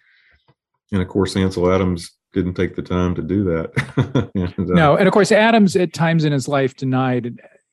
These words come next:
Speaker 2: giving two beans about the work of Carleton Watkins, and, and
Speaker 1: Wow.
Speaker 2: yet Adams included
Speaker 1: Yes.
Speaker 2: Watkins in shows.
Speaker 1: Yeah.
Speaker 2: So I, I think it's,
Speaker 1: Mm.
Speaker 2: I mean, Adams once said that George Fisk was his favorite photographer of Yosemite, which is as preposterous as preposterous can be.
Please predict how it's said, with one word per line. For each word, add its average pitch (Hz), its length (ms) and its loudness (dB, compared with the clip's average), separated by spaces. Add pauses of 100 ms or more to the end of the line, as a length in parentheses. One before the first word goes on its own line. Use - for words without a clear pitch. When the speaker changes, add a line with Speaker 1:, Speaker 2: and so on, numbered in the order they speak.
(220)
Speaker 2:
giving 143 300 4
two 139 160 2
beans 123 380 6
about 113 200 4
the 120 80 2
work 113 220 4
of 117 80 2
Carleton 113 380 0
Watkins, 117 580 -2
and, 110 480 -4
and 120 100 -2
Speaker 1:
Wow. 101 200 2
Speaker 2:
yet 113 160 -2
Adams 120 400 2
included 117 400 0
Speaker 1:
Yes. 110 60 0
Speaker 2:
Watkins 107 420 -2
in 95 100 -6
shows. 98 460 -2 (420)
Speaker 1:
Yeah. 95 80 -4
Speaker 2:
So 117 260 4
I, 139 120 2
I 139 280 0
think 135 200 0
it's, 92 300 -2
Speaker 1:
Mm. - 60 -6
Speaker 2:
I - 40 -4
mean, 123 260 -2 (120)
Adams 139 360 -2
once 123 260 -2
said 120 180 -6
that 110 80 -6
George 113 320 -2
Fisk - 340 -4
was 98 100 -6
his 101 160 -8
favorite 98 360 -2 (100)
photographer 98 580 -4
of 95 140 -6
Yosemite, 98 480 0
which 95 200 -8
is 98 220 -8
as 101 220 -8
preposterous 98 680 -6
as 104 100 -8
preposterous 101 560 -8
can - 140 -6
be. 104 220 -2